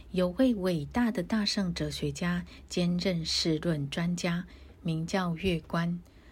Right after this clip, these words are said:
和一位同时期无与伦比的哲学家月称，借由教学、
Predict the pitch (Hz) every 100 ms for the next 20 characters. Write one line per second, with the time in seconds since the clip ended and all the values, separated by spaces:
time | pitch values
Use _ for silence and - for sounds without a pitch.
0 | - - - - 196 190 190 226 202 -
1 | 175 180 - 175 - 165 160 170 - 196
2 | 226 180 180 202 214 175 165 - 156 -
3 | 160 156 175 175 185 196 175 143 - -
4 | 170 165 - - - - - - 247 208
5 | 196 - 240 247 - 175 165 165